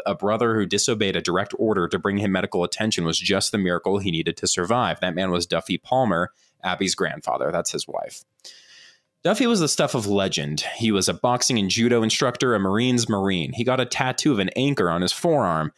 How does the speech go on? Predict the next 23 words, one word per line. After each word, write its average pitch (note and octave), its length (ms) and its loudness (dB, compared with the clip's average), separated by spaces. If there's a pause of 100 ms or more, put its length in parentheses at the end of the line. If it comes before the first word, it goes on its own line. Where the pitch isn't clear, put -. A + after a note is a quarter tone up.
(200)
and G#2 180 2
then D3 120 4
had A#2+ 180 0
it F2 80 0
removed G#2 400 2
via G2+ 240 2
skin C3+ 340 0
graft F2 320 -2
as F2+ 140 0
a E2+ 80 -2
symbol A#2 340 0
of F#2 120 0
his F2 180 0
devotion F#2+ 480 0
to G2 160 0
his E2+ 140 0
church. - 440 -2 (280)
It's - 160 -8
n-, D2 180 -8
nice D#2 460 -4 (480)
to - 80 -8
include F#2+ 320 -2
that. A#2+ 300 0